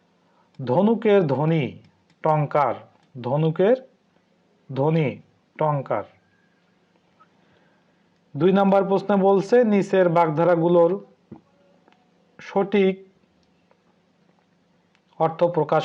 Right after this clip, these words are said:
করুন। কি বলছে? অগত্য মধুসূদন অনন্য পায় হয়ে, অনন্য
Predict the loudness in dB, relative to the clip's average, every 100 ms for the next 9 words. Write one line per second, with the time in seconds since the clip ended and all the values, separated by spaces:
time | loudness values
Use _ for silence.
0 | -2 -2 -2 -6 _ _ _ _ _ _
1 | _ _ _ _ _ _ _ _ _ _
2 | _ _ _ _ _ -2 2 2 2 2
3 | 0 2 0 2 0 -4 0 2 4 0
4 | 2 0 0 -2 -2 0 -2 -10 -20 _
5 | _ _ _ _ 0 2 0 -4 -14 _
6 | -4 0 2 4 2 2 0 0 -2 -8
7 | _ _ -4 0 0 -4 -16 _ -10 -4
8 | -2 -2